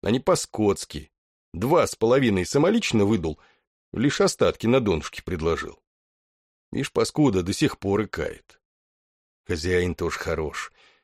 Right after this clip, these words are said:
Приляжешь часок соснуть, мигом бежит с палкой. Орет: «Не приведи, Асклепий, околеет ваш дед.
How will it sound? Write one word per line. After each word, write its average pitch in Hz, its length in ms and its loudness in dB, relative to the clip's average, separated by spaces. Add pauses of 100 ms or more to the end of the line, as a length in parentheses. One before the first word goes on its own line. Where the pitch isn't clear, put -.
(200)
Приляжешь 104 680 0
часок - 420 -4
соснуть, 90 520 -2
мигом 139 480 4
бежит 117 320 2
с - 80 -10
палкой. - 640 -2 (180)
Орет: 113 540 4
«Не 120 120 2
приведи, 143 640 2
Асклепий, 170 760 4
околеет 143 500 4
ваш 123 220 4
дед. 104 340 0